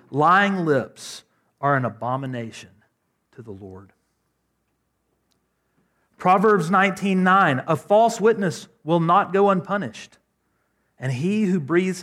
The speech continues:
out lies will perish." And it may have been this one that got him.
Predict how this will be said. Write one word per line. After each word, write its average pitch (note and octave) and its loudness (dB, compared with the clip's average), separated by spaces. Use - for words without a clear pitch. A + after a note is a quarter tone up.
out D#3 0
lies G#2+ -2
will A#2+ -4
perish." - -12
And A#2 -18
it - -18
may C3+ -14
have A#2+ -14
been G#2+ -14
this A2+ -14
one G#2 -20
that F#2+ -20
got F#2+ -16
him. G#2 -20